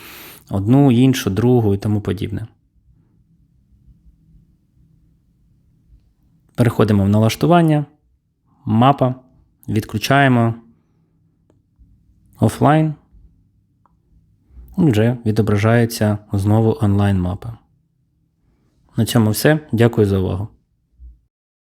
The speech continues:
Нагадую, для завантаження додатку Tactic Map на Android відкрийте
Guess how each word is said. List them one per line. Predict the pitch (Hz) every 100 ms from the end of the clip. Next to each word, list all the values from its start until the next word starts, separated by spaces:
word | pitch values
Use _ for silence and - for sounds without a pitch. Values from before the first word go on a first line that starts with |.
| _ _ _ _ _ _ _ _ _ _ _ _ _ _ _ _ _ _
Нагадую, | 127 123 120 98 98 98 110 _ -
для | 110 120 135 127 113 _ -
завантаження | 120 123 127 113 110 104
додатку | 104 107 110 - -
Tactic | - 107 104 - -
Map | 104 98 98
на | 98
Android | 104 143 151 143 - _ _ _ -
відкрийте | 113 - 104 101 - 95